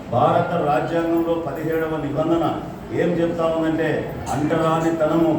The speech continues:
వివక్షత ఏ రూపంలో ఉన్నా దాన్ని ప్రొహిబిట్, దాన్ని నిషేధిస్తుంది. అది, అది నేరం, అది నేరం అది. కాబట్టి మీ యొక్క కుల వివక్షత, అంటరానితనం ఏదైతే ఉన్నదో,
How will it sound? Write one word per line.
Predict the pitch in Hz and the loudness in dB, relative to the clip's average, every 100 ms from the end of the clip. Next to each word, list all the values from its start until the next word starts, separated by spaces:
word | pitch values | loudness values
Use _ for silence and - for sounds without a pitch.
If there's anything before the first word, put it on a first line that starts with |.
| - - | 0 -4
వివక్షత | 139 160 - 160 170 160 135 | -2 -2 -2 -2 0 0 2
ఏ | 160 | 2
రూపంలో | 151 160 165 170 165 160 | 2 0 0 0 2 2
ఉన్నా | 160 156 156 - - - - - | 0 0 0 0 -2 -8 -8 -2
దాన్ని | 117 175 170 170 - - - - | 2 4 4 2 0 -4 -6 -6
ప్రొహిబిట్, | 139 170 165 - | 0 2 2 2
దాన్ని | 151 151 131 | 2 4 2
నిషేధిస్తుంది. | 139 175 175 175 165 165 160 151 160 160 - - - - - | 0 0 0 2 2 2 0 0 0 0 -2 -6 -10 -12 -6
అది, | - 175 | -2 0
అది | 175 - - 190 196 123 - - - | 0 0 2 4 4 2 -2 -4 -4
నేరం, | - - 175 - | 2 4 4 4
అది | 151 156 | 0 2
నేరం | 127 170 196 180 | 2 4 6 4
అది. | 175 170 156 - - - - | 2 2 2 0 -2 -6 -2
కాబట్టి | 143 160 175 175 151 - - | 2 2 2 0 0 0 -2
మీ | 123 175 | -2 0
యొక్క | 180 180 180 | 2 0 -2
కుల | 160 143 139 156 | -2 -4 -2 0
వివక్షత, | 180 170 160 160 170 160 | 0 0 0 -2 -2 -2
అంటరానితనం | 170 139 139 156 165 160 156 156 143 | 0 0 0 0 0 -2 -2 -2 -2
ఏదైతే | 131 151 151 | -2 0 0
ఉన్నదో, | 147 147 160 175 185 - | 0 0 2 2 2 -2